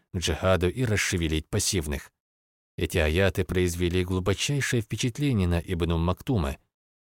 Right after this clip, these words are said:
и он глубоко переживал то, что не мог посвятить себя этому праведному делу.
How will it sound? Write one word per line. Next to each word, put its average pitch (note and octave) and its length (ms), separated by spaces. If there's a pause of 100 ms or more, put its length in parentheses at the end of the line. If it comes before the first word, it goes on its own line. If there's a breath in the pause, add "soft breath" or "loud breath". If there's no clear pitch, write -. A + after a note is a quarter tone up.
(160)
и - 20
он G2+ 160
глубоко A2+ 400
переживал C3+ 640
то, G2+ 240
что E2+ 340 (120)
не C3 120
мог F#2+ 220
посвятить F2+ 480
себя E2+ 420
этому F2 320
праведному E2 500
делу. E2 400